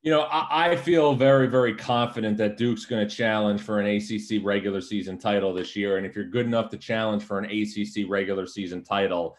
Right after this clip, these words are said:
you're going to be a high seed in the N C double A tournament. I would expect Duke to be a top twelve seed in the N C double A tournament and to have just one of the more staggering combinations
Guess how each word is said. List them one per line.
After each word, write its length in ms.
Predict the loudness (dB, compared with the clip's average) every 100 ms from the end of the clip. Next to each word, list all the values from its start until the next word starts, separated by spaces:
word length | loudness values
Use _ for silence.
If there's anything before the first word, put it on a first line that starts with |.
| _ _ -6
you're 220 | -4 -2
going 340 | 0 0 0 -4
to 100 | -4
be 160 | -2
a 80 | 0
high 260 | 2 2 0
seed 300 | -2 -4 -2
in 80 |
the 100 | -2
N 140 | -4 -4
C 120 | -4
double 260 | -4 -2 -4
A 80 |
tournament. 420 | -4 -2 -2 -2 -2
I 140 | 0
would 120 | 0
expect 500 | -4 -6 -2 -2 -2
Duke 220 | -4 -4
to 80 | -6
be 140 | -6 -6
a 60 |
top 340 | -2 -4 -4 -4
twelve 280 | -2 -2
seed 460 | -2 -4 -2 -2 -8 _ _ _ _
in 100 | -6
the 140 | -2 0
N 100 | -2
C 160 | -2
double 260 | -2 0 0
A 120 | 0
tournament 600 | -2 -4 -2 -2 -4 -8 -6
and 180 | -8 -6
to 140 | -8
have 680 | -4 -2 0 0 0 -2 -8 _ _ _ _
just 240 | -6 -4 -2
one 220 | 0 2
of 100 | 2
the 80 | 0
more 200 | 0 -2
staggering 960 | -6 -8 -2 0 0 0 0 0 -2 -6
combinations 1000 | -4 -2 -2 -2 -2 -4 -6 -8 -8